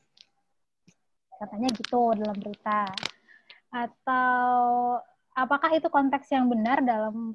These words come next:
teori hukum? Sebenarnya itu konteks yang salah. Kenapa? Karena kriminalisasi itu adalah proses menyatakan suatu perbuatan itu sebagai sebuah tindak pidana. Jadi yang dikatakan sebagai kriminalisasi itu misalnya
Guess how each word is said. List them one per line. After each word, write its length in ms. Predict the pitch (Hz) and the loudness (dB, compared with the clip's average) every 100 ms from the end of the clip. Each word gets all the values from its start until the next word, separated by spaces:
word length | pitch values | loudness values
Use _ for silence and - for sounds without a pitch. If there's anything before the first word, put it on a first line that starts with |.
| - | -2
teori 240 | 226 226 | 0 0
hukum? 640 | 247 285 214 220 254 330 349 | -2 -4 -6 -4 -2 -2 -6
Sebenarnya 560 | 208 208 214 214 254 277 | -8 -6 -6 -4 -2 -2
itu 140 | 269 | -4
konteks 400 | 311 240 240 247 | -4 -4 -4 -6
yang 140 | - 233 | -6 -4
salah. 380 | 277 262 254 185 - - | -2 0 -2 -6 -8 -10
Kenapa? 480 | 214 220 247 208 202 | -6 -6 -4 -8 -6
Karena 180 | - 254 | -4 -6
kriminalisasi 920 | - 262 233 233 226 226 226 220 240 | -4 -4 -4 -6 -6 -8 -8 -10 -10
itu 280 | 220 214 294 302 | -12 -8 -4 -2
adalah 480 | 233 214 220 262 | -2 -4 -4 -6
proses 540 | 262 220 - 262 269 330 - _ - - - 240 | -6 -8 -8 -6 -6 -8 -14 _ -20 -20 -10 -6
menyatakan 560 | 233 226 226 220 277 | -6 -6 -8 -6 -4
suatu 400 | 285 247 226 233 | -2 -4 -6 -10
perbuatan 640 | - 220 208 214 220 220 214 | -4 -4 -2 -2 -4 -8 -10
itu 320 | 220 277 269 | -8 -6 -4
sebagai 480 | 247 208 202 226 254 | -4 -4 -4 -6 -6
sebuah 400 | 220 202 226 - | -6 -6 -8 -8
tindak 320 | 214 208 208 - | -8 -8 -10 -10
pidana. 480 | 202 196 202 202 190 _ _ _ _ _ - | -6 -6 -6 -8 -10 _ _ _ _ _ -14
Jadi 400 | 208 208 269 269 | -6 0 0 0
yang 160 | 226 226 | -4 -6
dikatakan 400 | 226 220 233 247 | -8 -8 -4 -4
sebagai 320 | 233 208 220 | -2 -2 -4
kriminalisasi 960 | - 233 220 220 214 220 220 214 226 214 | -6 -6 -4 -4 -6 -6 -8 -10 -10 -12
itu 320 | 226 294 294 | -8 -2 0
misalnya 720 | 277 254 240 214 226 269 247 | 2 0 -4 -6 0 0 0